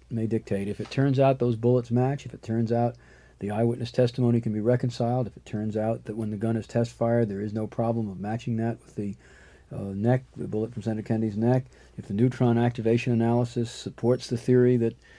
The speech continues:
Sirhan's gun did in fact, then I would say, "All right, the trajectory problem remains, but let's accept the fact that the preponderance of evidence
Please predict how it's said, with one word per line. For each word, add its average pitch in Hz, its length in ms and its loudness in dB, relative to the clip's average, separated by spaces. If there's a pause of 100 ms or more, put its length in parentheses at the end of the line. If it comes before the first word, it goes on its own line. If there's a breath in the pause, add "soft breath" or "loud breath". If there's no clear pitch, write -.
(120)
Sirhan's 117 440 2
gun 117 280 4
did 113 140 0
in 120 80 -2
fact, 120 380 -2
then 190 160 2
I 185 160 -2
would 185 140 -2
say, 151 160 0
"All 151 160 2
right, 156 220 0
the 117 80 -12
trajectory 139 520 2
problem 143 420 2
remains, 135 480 2
but 113 180 -4
let's 143 220 -2
accept 170 400 2
the 131 80 -2
fact 127 280 -2
that 120 120 -6
the - 60 -14
preponderance 139 760 0
of 104 80 -8
evidence 107 540 -4